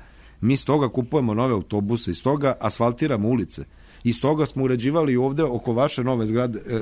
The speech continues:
zgrade radio televizije. Moram da, da, da dam takav jedan plastičan primer. Ljudi, iz toga se gradovi finansiraju. Zato kad ne-, neko: „E, nećemo nove zgrade.” A onda odu u druge države, u druge gradove i slikaju se ispred istih takvih novih zgrada.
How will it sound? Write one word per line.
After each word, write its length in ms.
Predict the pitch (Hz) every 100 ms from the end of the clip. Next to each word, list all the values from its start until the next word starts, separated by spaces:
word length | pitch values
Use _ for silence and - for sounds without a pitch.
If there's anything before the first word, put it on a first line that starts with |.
| 117
zgrade 320 | 110 127 117
radio 240 | 120 110
televizije. 480 | 95 104 110 92 95 - 107 110
Moram 320 | 135 143 123
da, 140 | 123
da, 140 | 120 123
da 120 | 123
dam 440 | 101 123 135 113 98 -
takav 240 | 123 123
jedan 120 | 127
plastičan 480 | 117 117 117 127 110
primer. 260 | 92 95 95
Ljudi, 260 | 95 127 117 - - -
iz 160 | 92
toga 240 | 120 165 143
se 200 | 131 117
gradovi 460 | 107 95 139 151 104
finansiraju. 580 | - 107 95 110 117 92 - - - -
Zato 200 | 120 156
kad 100 | 165
ne-, 140 | 165
neko: 240 | 175 170 -
„E, 60 |
nećemo 360 | 175 175 196 175
nove 220 | 143 143
zgrade.” 420 | 104 107 110 90 -
A 120 | 110
onda 200 | 160 185
odu 280 | 208 196 180
u 140 | - 151
druge 300 | 151 208 170
države, 380 | 143 160 196 156
u 40 |
druge 240 | 151 208
gradove 380 | 143 180 208 190
i 100 | 202
slikaju 520 | 220 240 269 - 190 143
se 140 | 165
ispred 280 | 151 165 165
istih 240 | 233 180
takvih 320 | 160 151 170
novih 200 | 135 123
zgrada. 340 | 98 95 71